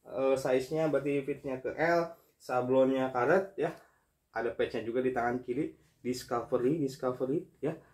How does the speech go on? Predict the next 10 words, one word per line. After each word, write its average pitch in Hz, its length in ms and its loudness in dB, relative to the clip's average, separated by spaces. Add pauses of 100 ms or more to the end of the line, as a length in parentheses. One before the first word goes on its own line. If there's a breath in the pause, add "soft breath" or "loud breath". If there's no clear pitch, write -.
Di, 127 140 0
ada 123 240 0
patch 131 400 -6
di 123 240 0
kanan 127 320 0
bawah 127 320 2
juga 127 160 2
ada 135 160 2
Discovery 143 640 -2
ini. 180 60 -8